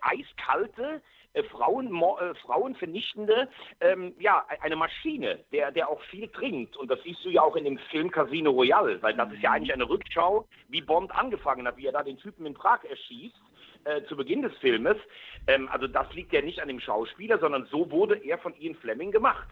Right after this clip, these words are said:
äh, James Bond. Das ist kein netter Typ, mit dem du zum Kaffeekränzchen gehst, sondern der will die Welt retten, der bringt Menschen um, der will mit Frauen ins Bett und der ist, äh, spiel- und trinksüchtig.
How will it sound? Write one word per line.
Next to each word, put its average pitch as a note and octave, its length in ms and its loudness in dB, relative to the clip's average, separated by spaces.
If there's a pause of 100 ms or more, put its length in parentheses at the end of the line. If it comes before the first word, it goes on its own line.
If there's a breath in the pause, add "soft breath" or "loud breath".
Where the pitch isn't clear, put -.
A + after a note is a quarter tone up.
(160)
äh, A#2+ 440 -4
James A#2 300 0
Bond. F#2+ 300 0
Das - 120 -8
ist - 180 -10
kein C#3+ 220 0 (260 soft breath)
netter C3 520 0
Typ, D#3 280 -14
mit C3+ 160 -6
dem C#3+ 140 -6
du C3 80 -10
zum C3 120 -12
Kaffeekränzchen A2 680 -2
gehst, F#2 260 -2 (140)
sondern B2 240 2
der A#2 100 4
will C#3 100 -4
die B2+ 120 -4
Welt B2 260 2
retten, F#3 380 -2 (220 soft breath)
der C3 60 -4
bringt C3+ 240 -8
Menschen D#3+ 380 0
um, B3 300 -2 (180)
der B2+ 80 -10
will D#3 60 -4
mit D#3 120 -6
Frauen C#3 280 2
ins G#3 180 -6
Bett A3+ 240 2
und F#3 120 -2
der G3 100 0
ist, G3 260 -4
äh, G3 220 2
spiel- G3 280 -6
und G#3+ 140 2
trinksüchtig. A#2 640 -4